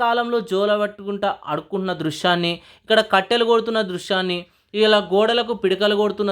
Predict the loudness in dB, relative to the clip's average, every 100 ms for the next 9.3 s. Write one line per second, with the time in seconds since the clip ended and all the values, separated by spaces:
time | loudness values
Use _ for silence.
0 | -2 -4 -2 -2 -2 -6 -12 _ -6 2
1 | 4 4 0 -2 2 2 4 2 2 0
2 | -2 -2 -2 -4 -4 -4 -4 -4 -4 -6
3 | -6 -4 -2 0 0 2 0 0 -2 -2
4 | -4 -2 -2 -6 -8 -12 2 6 6 4
5 | -2 -4 -4 0 2 2 2 2 -2 -6
6 | _ -2 0 2 2 2 2 2 2 -2
7 | -4 -6 -4 -4 -4 -2 -2 -2 -2 -4
8 | -4 -4 -2 -2 -2 -6 -8 -12 _ 2
9 | 2 2 -2